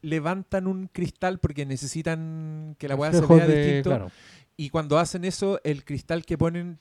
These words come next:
Speaker 1: tiene marcada una huella digital, como si se hubiera tocado el dedito justo en el punto donde lo tiene. Entonces tú me la weá y decís, "Bueno,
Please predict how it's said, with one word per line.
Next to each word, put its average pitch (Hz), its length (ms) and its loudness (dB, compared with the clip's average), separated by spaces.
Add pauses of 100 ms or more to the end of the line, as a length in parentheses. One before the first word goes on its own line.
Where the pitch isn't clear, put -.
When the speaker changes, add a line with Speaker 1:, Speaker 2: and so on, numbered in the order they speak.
Speaker 1:
tiene 175 280 -2
marcada 170 840 -2
una 151 320 -2
huella 160 380 0
digital, 160 680 -4 (480)
como 139 240 -2
si 143 120 -6
se 139 140 -2
hubiera 156 200 0
tocado 156 300 0
el 156 100 -2
dedito 151 380 0
justo - 320 0
en 160 60 -6
el 151 100 -6
punto 165 340 -4
donde 151 260 -2
lo 139 100 -2
tiene. 165 180 -6
Entonces 160 260 -8
tú 196 160 -2
me 185 200 0
la 202 120 0
weá 196 200 4
y - 20 6
decís, 185 380 0 (500)
"Bueno, 131 200 -6